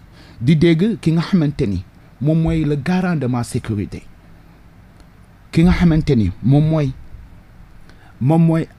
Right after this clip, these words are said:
nommé aux emplois civils et militaires. Mu xëy di ma wax loolu noonu. Man def naa sama wareef bu ma nar a def, est-ce que moom itam def na wareefam? Parce que waxuñu la dañuy xaar ci gouvernement,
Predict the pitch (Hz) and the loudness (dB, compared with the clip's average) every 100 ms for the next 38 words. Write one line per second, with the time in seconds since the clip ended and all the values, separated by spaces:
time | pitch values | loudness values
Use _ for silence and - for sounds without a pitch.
0 | - 143 139 165 190 - 143 143 151 143 | -2 4 6 6 2 -2 -4 -4 -6 -6
1 | 160 156 - - 185 208 196 117 117 127 | -8 -8 -6 -4 -2 -2 -4 -4 -2 0
2 | 123 - 101 - - - - - - - | -2 -4 -8 -10 -20 -20 -20 -20 -20 -20
3 | - - - 117 139 - 165 214 113 117 | -20 -20 -8 -4 -2 0 -2 -2 -4 -2
4 | 135 131 143 117 117 107 104 92 82 - | 0 -2 -4 -4 -4 -2 -4 -4 -8 -14
5 | - - - - - - - - - 123 | -20 -20 -20 -20 -20 -20 -20 -14 -4 -2
6 | 143 175 208 180 - 156 147 139 135 123 | 0 0 -2 -2 -2 -2 -2 -4 -6 -6
7 | 120 123 120 110 107 107 - - - 156 | -4 -4 -4 -6 -8 -10 -14 -10 -8 -6
8 | 170 156 143 143 143 147 127 127 123 104 | -4 -2 -2 -2 -4 -6 -6 -4 -4 -4
9 | 101 98 - 85 - - - - - - | -6 -6 -8 -8 -12 -16 -20 -20 -20 -20
10 | - - 165 - 196 - - 147 240 220 | -16 -6 -4 0 -2 0 0 2 4 6
11 | 208 196 160 180 170 - - 208 180 - | 4 2 0 -2 -2 -4 -6 -6 -6 -8
12 | 143 - 113 127 123 113 101 | -8 -4 -2 0 0 -2 -4